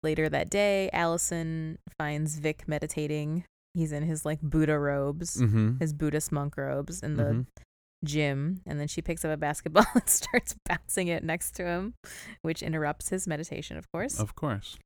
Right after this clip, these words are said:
Speaker 1: She starts play-, she starts playing one-handed because she's still got her arm in a sling
Speaker 2: Mm-hmm.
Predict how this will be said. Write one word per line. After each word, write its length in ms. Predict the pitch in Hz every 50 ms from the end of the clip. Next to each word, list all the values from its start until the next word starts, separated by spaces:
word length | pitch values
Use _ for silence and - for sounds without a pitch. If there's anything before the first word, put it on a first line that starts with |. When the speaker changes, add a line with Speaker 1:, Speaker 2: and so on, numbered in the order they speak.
| _ _ _ _ _ _ _ _ -
Speaker 1:
She 140 | - -
starts 280 | 170 - 170 165 160 -
play-, 360 | - - - 160 - - - 170
she 140 | - -
starts 200 | - 165 147 -
playing 280 | - - 156 147 147 143
one-handed 540 | 139 143 147 170 190 151 143 139 160 175 175
because 180 | 170 160 - 143
she's 140 | - - 175
still 160 | - - 101
got 160 | - 120 151
her 140 | - 156 151
arm 200 | - - 143 143
in 60 | 139
a 60 | 143 143
sling 340 | - - 151 147 151 170
Speaker 2:
Mm-hmm. 340 | 175 - 117 104 110 110 117